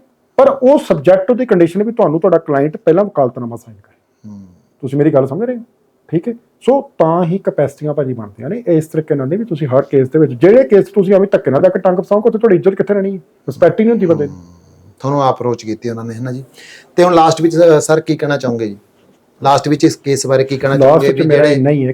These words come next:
Speaker 1: crux of the matter ਸੁਣ ਲਓ। ਸਿਰਫ ਇੰਨੀ ਹੀ ਗੱਲ ਹੈ ਮਨਿੰਦਰ ਜੀ, ਵੀ ਆਉਣ ਵਾਲੇ ਟਾਈਮ 'ਚ ਜਿਹੜੀਆਂ ਇਨਵੈਸਟੀਗੇਸ਼ਨਾਂ ਏਜੰਸੀਆਂ ਨੇ, immediately ਜਿੱਥੇ ਵੀ ਕਿਤੇ ਇਸ ਤਰੀਕੇ ਦੀਆਂ ਇਤਰਾਜ਼ਯੋਗ ਅਸ਼ਲੀਲ ਚੀਜ਼ਾਂ, ਵਲਗੈਰਿਟੀ ਰਿਲੇਟਿਡ ਚੀਜ਼ਾਂ ਪ੍ਰਮੋਟ ਹੋ ਰਹੀਆਂ ਨੇ, immediately find out ਕਰੋ ਕਿਹੜੇ ਕਿਹੜੇ ਅਕਾਊਂਟਸ ਨੇ,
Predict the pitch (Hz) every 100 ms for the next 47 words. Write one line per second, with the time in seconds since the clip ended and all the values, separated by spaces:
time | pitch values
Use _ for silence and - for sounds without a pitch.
0 | 120 139 - 143 131 135 117 123 120 107
1 | 113 - _ _ _ - 185 143 131 127
2 | 135 127 117 120 117 113 143 - _ _
3 | _ 143 160 147 135 139 143 147 139 127
4 | 127 127 135 127 135 139 120 - 123 117
5 | 127 117 107 - 127 151 175 131 143 127
6 | 120 123 127 127 123 - 131 135 131 127
7 | 131 143 143 135 131 131 123 135 135 135
8 | 120 113 117 123 123 127 - 123 123 131
9 | 127 123 113 123 123 131 _ _ _ _
10 | 135 131 127 131 131 147 135 123 131 131
11 | 131 120 131 131 120 117 - 113 117 127
12 | 135 143 139 127 127 131 131 123 123 120
13 | - 127 135 139 143 147 143 127 113 110
14 | 127